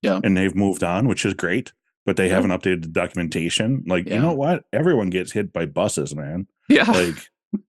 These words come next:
Speaker 2: or, or whatever. Like, you, you
Speaker 1: Right.
Speaker 2: need to, you need to make sure that you can take those over. But, but I get what you're saying.
Speaker 1: Mm-hmm.
Speaker 2: Um, having stuff uniform. I, I think, though, based off what you just said,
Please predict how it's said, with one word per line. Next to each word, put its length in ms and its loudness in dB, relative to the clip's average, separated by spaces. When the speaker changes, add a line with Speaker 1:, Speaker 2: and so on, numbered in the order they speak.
Speaker 2:
or, 120 -2
or 200 2
whatever. 460 0
Like, 160 0
you, 100 4
you 60 -2
Speaker 1:
Right. 140 2
Speaker 2:
need 200 2
to, 440 2
you 100 -4
need 200 -2
to 120 -2
make 180 -2
sure 200 0
that 120 0
you 80 -4
can 180 -4
take 180 -4
those 120 0
over. 240 -2
But, 300 -2
but 200 -2
I 80 2
get 140 2
what 80 -2
you're 120 0
saying. 460 -2
Speaker 1:
Mm-hmm. 300 4
Speaker 2:
Um, 540 0
having 320 -2
stuff 240 -2
uniform. 500 0
I, 260 0
I 100 0
think, 300 0
though, 520 0
based 260 -2
off 160 0
what 140 -2
you 100 -4
just 240 -6
said, 360 -4